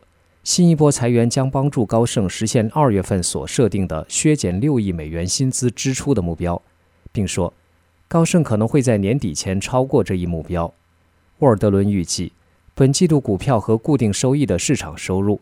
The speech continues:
将比去年同期下降百分之二十五，并提到，考虑到全球银行业和市场情况，可以发现资本市场活动变得更加低迷，同时以市场为导向的企业股票和固定收益产品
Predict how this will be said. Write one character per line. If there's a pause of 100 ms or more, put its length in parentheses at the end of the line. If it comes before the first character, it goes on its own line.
将
比
去
年
同
期
下
降
百
分
之
二
十
五， (500)
并
提
到， (380)
考
虑
到
全
球
银
行
业
和
市
场
情
况， (400)
可
以
发
现
资
本
市
场
活
动
变
得
更
加
低
迷， (500)
同
时
以
市
场
为
导
向
的
企
业
股
票
和
固
定
收
益
产
品